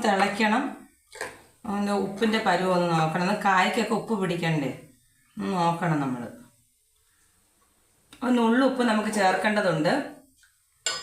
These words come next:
നമുക്ക് അല്പം ഉപ്പിടാം. അതിനുവേണ്ടി നമ്മളൊന്ന് തിളയ്ക്കണം. തിളച്ച് കഴിഞ്ഞ് നമുക്ക്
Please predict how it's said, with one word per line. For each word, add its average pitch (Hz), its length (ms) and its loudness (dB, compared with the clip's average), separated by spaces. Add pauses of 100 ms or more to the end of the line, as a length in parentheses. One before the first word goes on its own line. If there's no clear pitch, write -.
(880)
നമുക്ക് 247 260 0
അല്പം 226 420 4
ഉപ്പിടാം. 175 460 0 (3750)
അതിനുവേണ്ടി 262 440 4
നമ്മളൊന്ന് 247 360 4
തിളയ്ക്കണം. 214 420 2
തിളച്ച് 220 240 2
കഴിഞ്ഞ് 240 220 2
നമുക്ക് 226 200 0